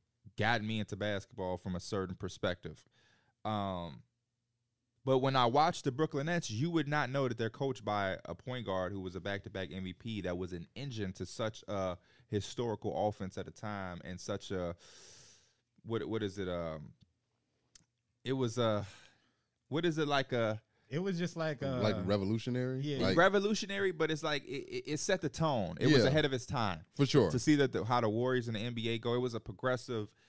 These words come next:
Speaker 1: style that kinda ushered in this new wave. And I, I watched the Brooklyn Nets, and I even was on my stream going about it. The Brooklyn Nets don't have any type of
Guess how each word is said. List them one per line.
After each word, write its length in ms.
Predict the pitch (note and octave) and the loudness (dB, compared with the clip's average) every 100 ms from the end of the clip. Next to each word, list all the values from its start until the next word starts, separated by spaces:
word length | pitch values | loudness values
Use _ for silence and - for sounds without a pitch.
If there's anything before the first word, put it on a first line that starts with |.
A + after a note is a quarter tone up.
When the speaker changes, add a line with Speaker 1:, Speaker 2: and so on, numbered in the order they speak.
| _ - | _ -16
Speaker 1:
style 680 | - - A#2+ A2+ G#2+ G2+ F#2 | -6 2 4 6 4 2 0
that 160 | G2+ - | -4 -2
kinda 280 | A#2 G2+ | -2 -2
ushered 320 | G2 A2 G#2+ G#2 | -2 -4 -4 -4
in 120 | G2+ | -2
this 180 | F#2+ A2 | -2 -2
new 120 | G#2+ | 0
wave. 520 | G2 G2 F#2+ F2 E2 - _ _ _ _ _ | 2 2 2 0 -4 -10 _ _ _ _ _
And 160 | C3 C#3+ | 0 4
I, 80 | D3+ | 6
I 200 | E3 C#3+ | 6 6
watched 300 | D#3+ F3 E3+ | 6 6 4
the 60 | E3 | 0
Brooklyn 280 | D#3 D3+ D#3 | -4 -2 0
Nets, 160 | D#3+ | 0
and 100 | D3 | 2
I 80 | C#3 | 2
even 200 | D#3+ D3+ | 2 0
was 140 | C3+ C#3+ | 0 0
on 100 | C#3 | 2
my 120 | A#2+ | 0
stream 400 | - C#3 D3+ C#3 | -2 -6 -6 -8
going 200 | B2 A#2 | -8 -8
about 280 | A2+ A2+ A2+ | -6 -6 -4
it. 60 | |
The 60 | A2 | -2
Brooklyn 340 | E3+ A3 G#3+ | -2 -2 -2
Nets 180 | G3 G3+ | 0 0
don't 160 | E3 D#3+ | 2 2
have 200 | C#3+ - | 2 0
any 280 | B2 C#3 C#3+ | -4 -6 -6
type 280 | C#3 B2 B2 | -2 -2 0
of 160 | A#2 | -4